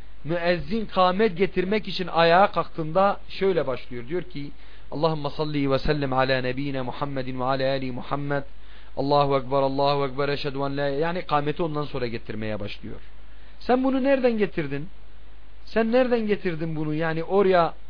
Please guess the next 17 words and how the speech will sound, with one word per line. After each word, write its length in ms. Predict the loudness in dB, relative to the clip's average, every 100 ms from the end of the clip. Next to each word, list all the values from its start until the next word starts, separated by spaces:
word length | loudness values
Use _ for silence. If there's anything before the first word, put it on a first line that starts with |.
| -8 -8 -8 -6
e, 920 | 0 0 2 0 0 0 2 2 0 -2
oraya 380 | 0 2 2 2
bu 80 | 0
salatu 380 | 0 2 2 0
selamı 360 | 0 0 0
nerede 280 | 0 0 -2
getirdin? 520 | -4 -4 -4 -4 -6 -6 -8 -2
Kâmetin 420 | 0 0 0 -2
önüne 420 | -4 -4 -2 0 0
ve 60 |
arkasına 540 | -2 -2 -4 -6 -6 -4
salatu 360 | -4 -2 -4
selam 320 | -4 -4 -4
getirdiniz, 540 | -4 -6 -6 -6 -6 -6
ezan 320 | -6 -4 -2
duası 320 | -2 -2 -4
getirdiniz. 640 | -6 -6 -6 -6 -6 -6